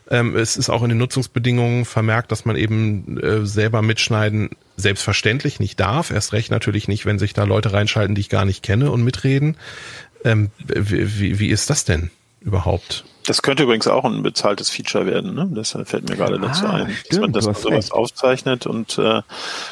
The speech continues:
Speaker 2: das dann vermarktet. Ähm, das ist auch ein juristischer, äh, Balanceakt hier. Also es gibt durchaus die, das Verbot,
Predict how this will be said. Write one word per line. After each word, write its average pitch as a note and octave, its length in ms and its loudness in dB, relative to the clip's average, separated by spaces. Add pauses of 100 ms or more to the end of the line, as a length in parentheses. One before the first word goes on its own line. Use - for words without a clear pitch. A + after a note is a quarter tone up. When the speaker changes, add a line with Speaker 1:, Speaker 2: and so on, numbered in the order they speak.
(140)
Speaker 2:
das - 200 -4
dann G#2+ 120 -2
vermarktet. A2+ 600 0
Ähm, A#2 720 2 (960)
das A#2+ 180 2
ist D3+ 160 0
auch C#3+ 160 4
ein D3 140 0
juristischer, A2 1040 2 (760)
äh, B2 40 -12 (280)
Balanceakt A2 880 0
hier. D3+ 300 0
Also A2 240 0
es - 100 -4
gibt - 220 -6
durchaus A2 440 0
die, G#2 420 -2 (440)
das - 180 -2
Verbot, G#2+ 920 -2